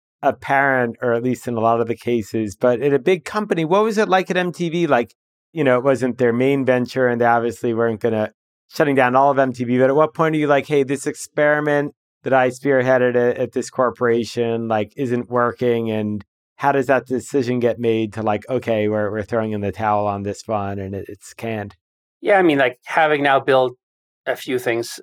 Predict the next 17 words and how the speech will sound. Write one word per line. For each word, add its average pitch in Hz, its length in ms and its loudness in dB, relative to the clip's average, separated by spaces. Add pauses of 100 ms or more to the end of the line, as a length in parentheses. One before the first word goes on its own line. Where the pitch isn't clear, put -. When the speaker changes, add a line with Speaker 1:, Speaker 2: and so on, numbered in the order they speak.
(180)
Speaker 2:
you 95 100 -8
know, 110 100 -6
outside 123 460 0
a 123 40 -2
corporation 117 560 -2
that's 107 180 0
been 117 140 -10
successful, 117 920 0 (200)
you 139 120 -6
know, 110 140 0
I 92 140 0
can 117 160 -8
tell, 120 400 2 (420)
you 120 120 -10
know, 113 220 -2
that 110 220 0
it's - 240 -8